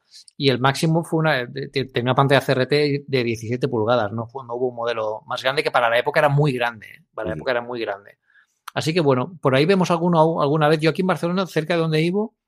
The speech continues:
Speaker 1: hay una tienda de muebles de barrio de toda la vida, eh, que tienen un emac puesto en,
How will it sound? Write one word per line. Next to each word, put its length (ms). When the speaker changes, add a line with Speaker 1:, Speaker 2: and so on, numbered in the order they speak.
Speaker 1:
hay 120
una 100
tienda 220
de 60
muebles 280
de 80
barrio 240
de 80
toda 220
la 100
vida, 360
eh, 1080
que 120
tienen 280
un 120
emac 460
puesto 440
en, 240